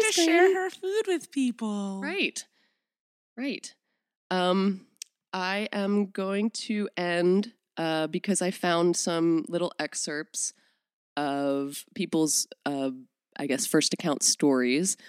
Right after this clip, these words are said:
Speaker 1: uh, from the C D C. They do a little storytelling. They have, uh, what is it called? On the C D C's website, you can find,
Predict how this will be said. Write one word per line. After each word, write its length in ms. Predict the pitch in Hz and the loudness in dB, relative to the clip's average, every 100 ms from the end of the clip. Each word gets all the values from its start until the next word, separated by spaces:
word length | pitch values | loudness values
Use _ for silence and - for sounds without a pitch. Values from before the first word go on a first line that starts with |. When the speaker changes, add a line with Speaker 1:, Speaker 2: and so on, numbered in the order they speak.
| - _ 156 | -20 _ -4
Speaker 1:
uh, 160 | 143 | -2
from 180 | 139 156 | -2 0
the 80 | 151 | 0
C 220 | - 165 | 0 -2
D 180 | 143 143 | -2 -2
C. 400 | - 135 131 160 | -2 0 0 0
They 260 | 156 147 | 0 -2
do 580 | 143 - 147 147 143 143 - | -2 -2 0 2 2 0 -2
a 220 | 143 143 | -2 -2
little 520 | 135 143 143 139 135 135 | -2 -2 -2 0 -2 -2
storytelling. 920 | - 180 175 170 170 143 135 135 135 _ _ _ _ - | -2 2 2 0 -2 0 2 2 -2 _ _ _ _ -6
They 100 | 156 | -4
have, 180 | 143 - | -4 -6
uh, 300 | 135 139 107 - - _ _ _ - | -6 -6 -8 -10 -16 _ _ _ -14
what 120 | 151 | -10
is 100 | 131 | -8
it 40 | |
called? 220 | - - - - - _ _ _ | -6 -8 -10 -20 -20 _ _ _
On 280 | 165 170 156 | 0 0 0
the 80 | 170 | 0
C 160 | - 226 | 2 2
D 80 | 247 | 2
C's 220 | 247 208 | 0 0
website, 480 | 160 151 135 127 123 | -2 -2 0 0 0
you 120 | 151 | 0
can 140 | 151 | -2
find, 440 | 151 151 147 147 | -2 0 2 0